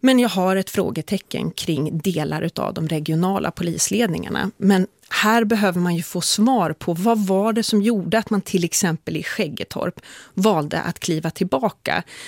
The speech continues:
Att man tvingas retirera för att omgruppera, det är en sak. Men när man nu blev fler mannar på plats och hade kunnat gå tillbaka in, vad var det som avgjorde att man inte gjorde det?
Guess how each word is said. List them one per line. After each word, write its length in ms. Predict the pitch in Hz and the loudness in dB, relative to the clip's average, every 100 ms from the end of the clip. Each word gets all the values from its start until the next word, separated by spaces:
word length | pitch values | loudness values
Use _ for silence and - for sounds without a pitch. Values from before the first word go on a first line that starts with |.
| - - | -20 -8
Att 200 | - 190 | -4 2
man 200 | 190 185 | 2 2
tvingas 380 | - 214 208 - | 4 4 6 4
retirera 540 | 208 196 233 254 208 | 4 4 4 4 2
för 120 | - | 0
att 80 | 165 | 0
omgruppera, 760 | 214 202 175 185 185 285 180 139 | 4 4 4 2 2 2 2 0
det 140 | 160 | 0
är 80 | 165 | -2
en 300 | - 196 170 | 2 2 2
sak. 420 | 151 - 175 - | -2 -4 -6 -6
Men 140 | - 185 | 0 2
när 60 | |
man 200 | 190 190 | 4 4
nu 180 | 196 226 | 4 4
blev 480 | 185 214 247 208 170 | 2 2 2 0 0
fler 560 | - - 190 175 151 156 | -6 -2 0 0 0 0
mannar 460 | 180 160 147 160 | 0 0 -2 -4
på 140 | 160 175 | -6 -8
plats 460 | - 170 - - - - | -6 -6 -6 -8 -8 -20
och 380 | - - - - | -20 -4 -2 2
hade 280 | 185 160 | 2 2
kunnat 300 | 170 180 160 | 0 0 -2
gå 120 | - 165 | -2 -4
tillbaka 500 | - 165 165 - - | -4 -4 -4 -4 -2
in, 360 | 233 170 165 196 _ _ | 0 2 0 -4 _ _
vad 200 | 185 202 | 2 2
var 180 | 180 156 | 4 2
det 80 | 151 | 0
som 180 | 190 - | -2 0
avgjorde 480 | 175 160 160 160 | 0 0 -2 -2
att 100 | 165 | -4
man 140 | - 175 | -2 2
inte 300 | 190 160 156 | 2 2 -2
gjorde 420 | 165 226 175 269 | 0 0 2 0
det? 220 | 202 - | 0 -2